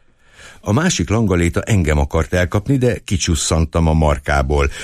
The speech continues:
Már éppen futásnak eredtem volna, de elgáncsolt, mire elvágódtam,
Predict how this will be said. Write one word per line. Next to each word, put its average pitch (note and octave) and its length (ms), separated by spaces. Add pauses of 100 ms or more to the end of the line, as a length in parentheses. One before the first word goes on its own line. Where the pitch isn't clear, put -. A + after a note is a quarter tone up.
(120)
Már G2+ 180
éppen G2+ 280
futásnak G2+ 500
eredtem A2+ 400
volna, B2 280
de A2 160
elgáncsolt, D#3 880
mire F#2+ 220
elvágódtam, B2+ 920